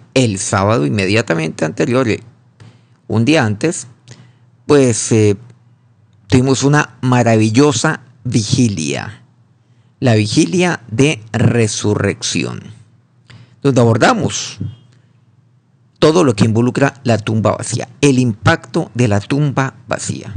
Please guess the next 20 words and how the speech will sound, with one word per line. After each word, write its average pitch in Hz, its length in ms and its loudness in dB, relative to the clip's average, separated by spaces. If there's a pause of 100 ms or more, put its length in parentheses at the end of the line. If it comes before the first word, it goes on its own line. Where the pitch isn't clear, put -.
(140)
Bueno, 110 160 0
muchas 120 180 0
gracias 120 400 0
a 104 60 2
todos 127 260 0
aquellos 110 300 -2
que 104 80 -4
participaron 123 760 -2 (600)
de 110 180 0
nuestra 107 320 0
programación 104 880 -2 (800)
de 110 580 2
Semana 104 560 0
Santa, 139 720 0 (200)
el 107 140 -4
día 92 140 -2
jueves, 131 600 2
el 76 140 -6
viernes, 131 680 0 (1300)
igualmente 120 720 2